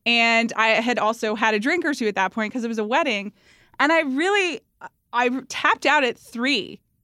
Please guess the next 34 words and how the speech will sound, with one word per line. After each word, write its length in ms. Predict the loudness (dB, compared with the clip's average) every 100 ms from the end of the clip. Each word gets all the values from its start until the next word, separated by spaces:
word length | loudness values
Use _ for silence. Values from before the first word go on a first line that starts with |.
| -2
I 200 | 0 0
kinda, 380 | 0 2 2 2 0
I 100 | 2
went 260 | 2 2
back 240 | 2 0 -2
twice 400 | -2 -2 -4 -10
because, 320 | -10 -8 -8
again, 320 | -4 -4 -4
there 120 | -6
was 100 | -8
so 120 | -8 -8
much. 160 | -8 -12 -8 0
And 120 | 0
I 60 | 4
got 260 | 2 2
full 280 | -2 -2 -2
a 40 |
lot 580 | -2 0 2 2 -2 -10 -20 _ _ _
more 120 | -8
quickly 360 | -2 -4 0 -2
than 180 | -2 -2
I 80 | -4
thought 240 | -2 -2
I 80 | -4
would, 340 | -6 -8 -12 -20 _
which 160 | -6 -2
was 200 | -2 -2
disappointing 600 | -2 -4 -4 -4 -6 -10
'cause 160 | -8 -6
it 60 |
was 140 | -6 -6
really 180 | -8 -6
delicious 420 | -8 -8 -12 -14
sushi. 360 | -12 -12 -14